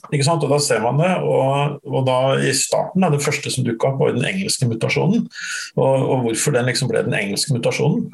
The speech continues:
Jo, for det var ikke så innmari mange steder i verden at man drev med sekvensering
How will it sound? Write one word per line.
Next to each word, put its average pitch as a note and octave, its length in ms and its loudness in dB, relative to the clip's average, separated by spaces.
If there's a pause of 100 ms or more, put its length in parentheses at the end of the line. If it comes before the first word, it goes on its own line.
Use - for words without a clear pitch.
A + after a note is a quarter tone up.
Jo, C3+ 260 2
for - 160 -2
det - 80 0
var - 80 0
ikke - 200 0
så A3 120 -4
innmari A#2 320 2
mange A2 200 0
steder G#2 280 0
i A2 80 0
verden - 400 0
at - 160 -6
man A2+ 120 0
drev G#2 200 0
med E3 240 2
sekvensering A#2 960 -2